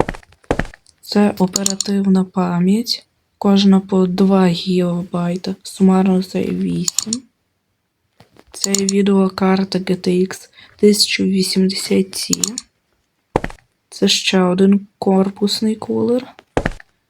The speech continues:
Це є пам'ять. То є S S D на двісті п'ятдесят шість гігабайт. І джерело живлення на тисячу вольт.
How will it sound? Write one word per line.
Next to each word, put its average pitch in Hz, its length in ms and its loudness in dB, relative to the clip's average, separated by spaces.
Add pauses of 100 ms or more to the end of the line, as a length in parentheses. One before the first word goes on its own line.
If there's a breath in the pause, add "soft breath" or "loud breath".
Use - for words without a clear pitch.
(380)
Це 220 260 0
є 214 260 2 (260)
пам'ять. 185 800 0 (1200)
То 196 400 4
є 185 220 6 (120)
S 190 320 2
S 185 240 -2
D 185 220 4
на 240 140 2
двісті 202 380 2
п'ятдесят 190 460 0
шість 190 320 -2
гігабайт. 185 680 0 (1040 loud breath)
І 202 100 -2
джерело 214 520 4
живлення 208 720 4
на 180 340 2
тисячу 196 560 0
вольт. 165 540 -2